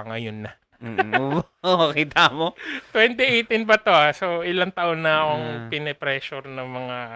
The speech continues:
Speaker 2: "If you want to have a son, now is the time."
Speaker 1: Sabi niyang ganun.
Speaker 2: Di ba?
Speaker 1: Kasi daw, wag nang paabutin sa edad niya.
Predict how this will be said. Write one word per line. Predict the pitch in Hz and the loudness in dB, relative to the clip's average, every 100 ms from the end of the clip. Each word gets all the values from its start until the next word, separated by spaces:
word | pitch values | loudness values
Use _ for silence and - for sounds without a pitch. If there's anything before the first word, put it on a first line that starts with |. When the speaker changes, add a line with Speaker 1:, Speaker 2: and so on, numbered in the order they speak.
| 117 | -6
Speaker 2:
"If | 131 | -2
you | 160 | 4
want | 165 196 | 6 6
to | 185 | 6
have | 165 135 | 6 6
a | 135 | 4
son, | - 110 | 2 2
now | 107 120 | 4 6
is | 113 101 | 6 2
the | 101 | -2
time." | - 104 104 85 - | -2 -2 -2 -4 -12
Speaker 1:
Sabi | _ 127 123 | _ -4 -4
niyang | 127 120 | -4 -4
ganun. | 113 104 104 101 101 | -4 -6 -8 -10 -10
Speaker 2:
Di | 104 | -6
ba? | 92 90 | -4 -2
Speaker 1:
Kasi | 90 151 | -2 -2
daw, | 156 151 147 143 139 139 135 | 2 4 6 4 0 -2 -4
wag | 143 139 | -6 -6
nang | 143 143 | -6 -6
paabutin | 135 127 127 127 123 131 123 | -6 -6 -4 -4 -8 -10 -12
sa | 143 | -8
edad | 120 113 110 | -8 -8 -10
niya. | 104 104 98 | -10 -12 -14